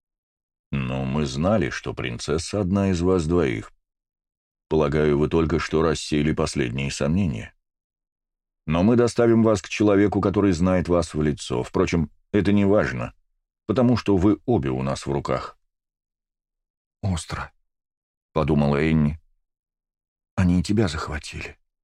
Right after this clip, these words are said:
Значит, её подруга жива». «Мои друзья придут за мной».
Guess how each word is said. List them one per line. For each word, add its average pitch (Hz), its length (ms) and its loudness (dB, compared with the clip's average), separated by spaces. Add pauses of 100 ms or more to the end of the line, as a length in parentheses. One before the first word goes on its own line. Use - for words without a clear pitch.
(1080)
Значит, 80 580 -2
её 95 260 0
подруга 92 400 0
жива». 76 340 -4 (2000)
«Мои 85 300 -2
друзья 104 420 2
придут 101 400 2
за 85 120 0
мной». 76 300 -2